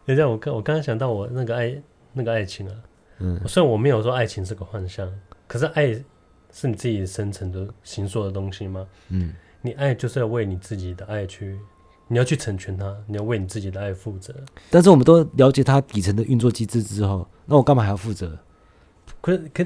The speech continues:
Speaker 1: 今天它是因为你而，而出现的，你就得为它负责。
Speaker 2: 嗯。但我知道我负责之后也没怎么样啊，我不负责也不会怎样啊，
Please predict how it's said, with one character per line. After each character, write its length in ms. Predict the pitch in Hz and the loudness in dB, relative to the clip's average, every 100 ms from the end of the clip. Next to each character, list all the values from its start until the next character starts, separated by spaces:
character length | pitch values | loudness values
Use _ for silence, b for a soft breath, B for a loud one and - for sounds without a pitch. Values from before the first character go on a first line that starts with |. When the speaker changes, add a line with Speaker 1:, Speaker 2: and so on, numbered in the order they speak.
| - | 2
Speaker 1:
今 140 | 190 | 6
天 180 | 190 202 | 8 8
它 200 | 147 165 | 2 -2
是 160 | 156 175 | -4 -2
因 160 | 165 | 2
为 100 | 160 | 2
你 240 | 107 92 101 | 2 -4 -6
而， 240 | 98 101 107 | -8 -8 -6
而 100 | 110 | -6
出 220 | - 120 | -6 -8
现 220 | 104 113 | -4 -4
的， 80 | 98 | -4
你 120 | 87 90 | -8 -8
就 120 | 123 | -4
得 140 | 98 | -4
为 140 | 92 98 | -4 -4
它 120 | 101 | -6
负 180 | - 104 | -8 -10
责。 180 | 92 - | -10 -16
Speaker 2:
嗯。 60 | 120 B - | -18 B 2
但 120 | 165 | 6
我 80 | 131 | 8
知 60 | |
道 80 | 160 | 8
我 80 | 135 | 6
负 180 | 101 147 | 4 2
责 140 | 117 | 2
之 140 | 104 123 | 2 2
后 80 | |
也 100 | 107 | 2
没 160 | 98 117 | 2 2
怎 140 | 127 | 2
么 100 | 98 | 2
样 140 | 110 104 | 2 0
啊， 120 | 92 | -2
我 60 | 101 | -4
不 140 | 101 | 0
负 120 | 143 139 | 2 2
责 120 | 107 | 0
也 120 | 92 | 0
不 200 | 87 107 | -2 2
会 80 | 135 | 2
怎 200 | 110 98 | 4 2
样 160 | 104 | 4
啊， 200 | 92 82 | 2 0